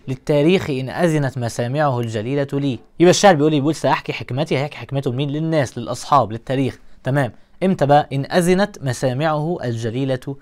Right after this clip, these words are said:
لي". صلي بينا على النبي عليه الصلاة والسلام. لما أقول "أذنت مسامعه لي"، ما تقولش "أذنت" هنا يعني سمحت، يعني مثلا بقول إيه؟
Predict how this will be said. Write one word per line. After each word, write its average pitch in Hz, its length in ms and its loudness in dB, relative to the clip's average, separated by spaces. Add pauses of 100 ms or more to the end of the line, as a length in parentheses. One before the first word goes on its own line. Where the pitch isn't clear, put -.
(220)
لي". 123 240 -2 (260)
صلي 135 260 0
بينا 139 180 2
على 127 60 4
النبي 127 180 0
عليه 113 40 -2
الصلاة 117 180 -8
والسلام. - 280 -16 (400)
لما 127 120 0
أقول 151 140 4
"أذنت 156 420 2
مسامعه 127 720 -2 (220)
لي"، 185 220 0
ما 143 80 0
تقولش - 300 -2
"أذنت" 175 420 2
هنا 175 120 0
يعني 131 180 0
سمحت، 147 540 0 (280)
يعني 120 140 -2
مثلا 143 240 0
بقول 139 140 0
إيه؟ 143 180 -2